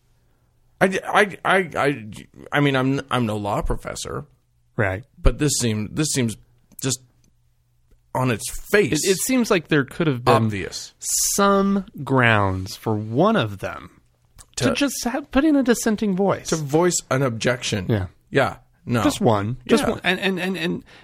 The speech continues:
Speaker 2: it could have been somebody just taking it for the team, you know, just
Speaker 1: Yeah.
Speaker 2: to
Speaker 1: Where, where are you, Ruth Bader Ginsburg?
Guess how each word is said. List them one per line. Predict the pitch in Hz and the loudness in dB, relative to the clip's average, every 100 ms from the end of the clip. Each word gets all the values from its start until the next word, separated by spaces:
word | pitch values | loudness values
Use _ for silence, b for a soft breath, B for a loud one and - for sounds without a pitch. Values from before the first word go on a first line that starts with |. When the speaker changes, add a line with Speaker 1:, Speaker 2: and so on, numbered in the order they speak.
| - | -2
Speaker 2:
it | 180 | 2
could | 214 | 4
have | |
been | 190 | 4
somebody | 175 175 160 | 2 0 0
just | 156 - - | -2 -6 -4
taking | 143 147 | -2 2
it | 143 139 | 0 0
for | 135 | -2
the | 120 | -2
team, | - 117 95 107 120 | 0 -2 -2 -8 -2
you | |
know, | 110 101 107 | 0 0 0
just | 143 139 | 0 0
Speaker 1:
Yeah. | - | 2
Speaker 2:
to | 165 | 4
Speaker 1:
Where, | 220 | 2
where | 208 247 302 | 0 -2 0
are | 254 | 0
you, | 208 127 104 _ - | 0 -2 -6 _ -8
Ruth | 123 131 131 | 0 0 0
Bader | - 120 120 | 0 0 0
Ginsburg? | 110 117 117 117 120 143 151 | -2 -2 -2 -2 -2 -2 -6